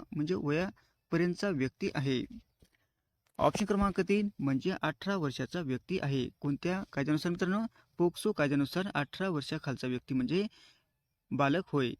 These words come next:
हे आपलं योग्य आन्सर होईल. प्रश्न क्रमांक वीस, मित्रांनो, हुंडा प्रतिबंध कायदा कोणत्या वर्षाचा आहे? हुंडा प्रतिबंध कायदा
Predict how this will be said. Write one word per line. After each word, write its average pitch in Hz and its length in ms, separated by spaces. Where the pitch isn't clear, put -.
हे 143 40
आपलं 131 280
योग्य 165 320
आन्सर 139 280
होईल. 131 400
प्रश्न 170 260
क्रमांक 208 360
वीस, 151 220
मित्रांनो, 180 320
हुंडा 180 260
प्रतिबंध 180 540
कायदा 139 360
कोणत्या 180 320
वर्षाचा 139 440
आहे? 139 240
हुंडा 147 320
प्रतिबंध 131 480
कायदा 139 380